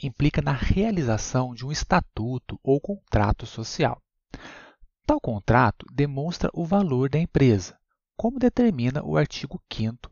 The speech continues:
da Lei seis mil quatrocentos e quatro de setenta e seis. Sabemos que, na contabilidade, simplificadamente, o valor da empresa corresponde ao valor registrado no patrimônio líquido.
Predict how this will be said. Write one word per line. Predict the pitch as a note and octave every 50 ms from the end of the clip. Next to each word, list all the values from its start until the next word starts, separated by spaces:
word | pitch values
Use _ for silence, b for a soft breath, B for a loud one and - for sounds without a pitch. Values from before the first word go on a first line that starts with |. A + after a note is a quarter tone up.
| _
da | - C#3 C3+
Lei | B2 A2+ A#2 A#2+
seis | B2 - - C3+ B2+ A#2+ A2+
mil | A#2 A#2+ D#3 F#3
quatrocentos | - - F#3 - - C#3 C#3 - - A#2 G#2+ - - -
e | B2+
quatro | - _ - A#2 G#2+ A2 A#2+ - - D3
de | C3 B2 A2 A2+ C3 D3 - _
setenta | - - - D#3 - - G#2+ G2 -
e | B2+
seis. | C3+ - - G2 - - - - _ _ _ _ _ _ _ _ B B B B B B B B
Sabemos | - - G#3+ G3+ F3+ A#3+ C4+ B3 G#3+ -
que, | - - C3
na | A#2 A#2 B2 D#3+ G#3
contabilidade, | - - - B3+ C4+ - - G#2+ - A2 G2+ G2+ A#2 C3 B2 G#2+ - - - B B B B
simplificadamente, | - - - - - D4 - - - C#3+ C3 - - G#2 F#2+ G2+ F#2 F#2 G2 A2+ A2+ G2 F#2+ A#2 - - D#3+ - - _ B B B B B B
o | - F#3+
valor | F3 G#3 G3+ D#3+ B2+ C#3 D#3+ F3
da | C#3+ G#2
empresa | F#2+ F#2 - - A2+ A2+ G#2+ F#2+ - - - _
corresponde | - D3 C#3 C#3+ A#2+ - - - A#2+ C3+ D3 - - -
ao | - D#3 D#3+
valor | E3+ G3+ G3+ F3 C3 A2+ A2+ B2
registrado | C3 C3 C#3+ D3+ E3 D#3+ - - - A#2 G#2+ A2 A#2+ B2 D3+ D3+ D#3+
no | F3
patrimônio | - - D#3+ - - E3+ D#3+ C#3+ B2 B2+ D#3+ G3
líquido. | D#3+ A2+ - - - -